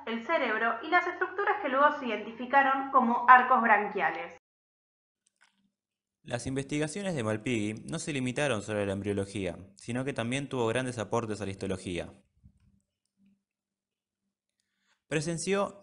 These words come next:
Speaker 2: e identificó glóbulos rojos en los vasos sanguíneos de un erizo.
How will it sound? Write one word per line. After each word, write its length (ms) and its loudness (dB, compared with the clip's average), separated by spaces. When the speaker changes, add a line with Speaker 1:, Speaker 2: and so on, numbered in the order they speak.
Speaker 2:
e 140 2
identificó 760 -2
glóbulos 460 0
rojos 360 -2
en 140 -6
los 140 0
vasos 240 -2
sanguíneos 380 -4
de 60 -4
un 60 -2
erizo. 540 -2